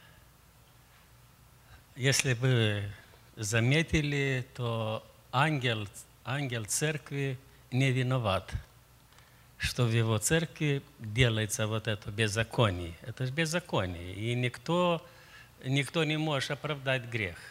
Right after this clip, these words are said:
А это грех. И здесь, э, если вы здесь будете искать Изавель, вы не, не найдете ее в Америке, <laughs> потому что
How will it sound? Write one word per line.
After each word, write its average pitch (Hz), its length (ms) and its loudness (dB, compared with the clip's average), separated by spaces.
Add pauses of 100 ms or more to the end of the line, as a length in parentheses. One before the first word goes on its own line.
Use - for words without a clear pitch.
(600)
А 107 180 0
это 135 240 0
грех. 110 380 -2 (1900)
И 127 180 0
здесь, 147 720 -2
э, 123 680 -2 (240)
если 131 280 -2
вы 131 180 -4
здесь 123 460 -4
будете 110 1400 -6 (460)
искать 123 480 2
Изавель, 120 600 -2
вы 160 160 -2
не, 151 140 -4
не 147 340 -2
найдете 117 540 -2
ее 98 140 -2
в 104 100 0
Америке, 98 720 2 (380)
<laughs> - 400 -20
потому 139 460 0
что 135 360 -2